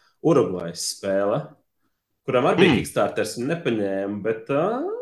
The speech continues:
Speaker 1: tas ir Pampero, bet tas nav par pamperiem, bet par, ā,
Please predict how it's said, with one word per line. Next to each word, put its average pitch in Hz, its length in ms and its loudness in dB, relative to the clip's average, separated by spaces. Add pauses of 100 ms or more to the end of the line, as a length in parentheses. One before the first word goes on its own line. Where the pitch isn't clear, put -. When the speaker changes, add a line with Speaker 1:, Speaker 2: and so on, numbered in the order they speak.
(800)
Speaker 1:
tas 165 120 -4
ir - 160 -2
Pampero, 147 640 4 (100)
bet - 160 -12
tas - 80 -10
nav 139 160 2
par 117 120 -4
pamperiem, 127 640 0
bet 107 260 -6
par, 113 220 2
ā, 107 180 2